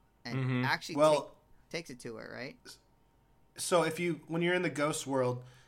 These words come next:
Speaker 3: if you think about something hard enough, you can appear where that, where, where it
Speaker 1: Mm-hmm.
Speaker 3: is.
Speaker 1: Oh, that's right.
Speaker 3: So
Speaker 1: He
Speaker 3: he
Speaker 1: walked
Speaker 3: thinks
Speaker 1: through the
Speaker 3: about the,
Speaker 1: door.
Speaker 3: he thinks about the Anywhere key, and he keeps appearing by his sister. And he's like, "What the fuck? This is wrong."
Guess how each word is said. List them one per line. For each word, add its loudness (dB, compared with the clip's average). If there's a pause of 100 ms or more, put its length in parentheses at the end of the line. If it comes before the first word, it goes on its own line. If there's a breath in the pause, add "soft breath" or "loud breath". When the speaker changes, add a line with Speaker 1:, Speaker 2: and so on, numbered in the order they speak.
(160 soft breath)
Speaker 3:
if -2
you 0
think -4
about 0
something -6
hard 2
enough, -4
you -10
can -10
appear -4
where -4
that, -4
where, -6
where -4
it -6
Speaker 1:
Mm-hmm. -8
Speaker 3:
is. -12
Speaker 1:
Oh, 0
that's -4
right. 0
Speaker 3:
So 2
Speaker 1:
He 2
Speaker 3:
he 0
Speaker 1:
walked 2
Speaker 3:
thinks -4
Speaker 1:
through -2
the 2
Speaker 3:
about 0
the, 2
Speaker 1:
door. -8
Speaker 3:
he -2
thinks -2
about 4
the -2
Anywhere 2
key, -2
and -2
he -4
keeps -2
appearing -4
by 2
his -2
sister. -4
And -4
he's -8
like, -8
"What -10
the -12
fuck? 0
This -6
is -10
wrong." 4